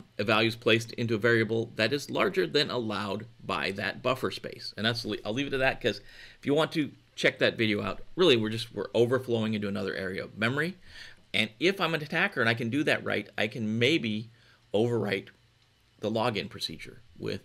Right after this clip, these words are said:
something that I can use to exploit the system. So that's buffer overflow. There's a whole bunch to know. We need to know, gotta know this, gotta know buffer overflow if you're gonna work in security. Definitely gotta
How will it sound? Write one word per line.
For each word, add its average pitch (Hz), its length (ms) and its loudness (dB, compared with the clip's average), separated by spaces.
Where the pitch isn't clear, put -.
something 92 460 -6
that 92 120 -6
I 95 100 -4
can 107 180 -6
use 104 340 -4
to - 120 0
exploit - 400 -6
the 95 80 -10
system. - 380 -6
So - 180 0
that's 151 180 4
buffer 175 260 8
overflow. 143 320 6
There's 107 180 2
a 98 40 -4
whole 165 320 6
bunch 117 380 0
to 92 80 -8
know. 92 180 -4
We 101 180 -2
need 131 260 0
to 113 60 0
know, 104 360 0
gotta 156 220 8
know 113 180 4
this, 101 320 -2
gotta 123 180 4
know 127 140 2
buffer 113 280 2
overflow 104 400 -2
if 95 80 -6
you're 95 80 -6
gonna 98 100 -4
work 107 200 -8
in 90 60 -8
security. 95 440 -8
Definitely 143 300 4
gotta 101 340 0